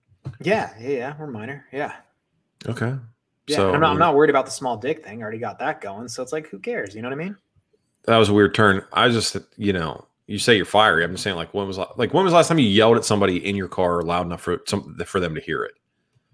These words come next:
Speaker 1: Like, alone?
Speaker 2: Just, yeah, at all. Like, when
Speaker 1: I'm
Speaker 2: was the last time
Speaker 1: fiery.
Speaker 2: you
Speaker 1: I'm not a, I'm not a psychopath, dude.
Speaker 2: Oh,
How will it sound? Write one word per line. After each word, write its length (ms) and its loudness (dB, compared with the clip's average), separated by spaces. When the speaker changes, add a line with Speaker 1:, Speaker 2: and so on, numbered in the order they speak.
Speaker 1:
Like, 260 -10
alone? 420 -4
Speaker 2:
Just, 260 -2
yeah, 220 2
at 100 2
all. 260 4
Like, 160 4
when 120 0
Speaker 1:
I'm 60 -2
Speaker 2:
was 100 2
the 60 8
last 60 6
time 60 4
Speaker 1:
fiery. 120 6
Speaker 2:
you 60 2
Speaker 1:
I'm 60 0
not 140 4
a, 20 4
I'm 140 0
not 140 0
a 40 -12
psychopath, 800 -10
dude. 180 -8
Speaker 2:
Oh, 220 -2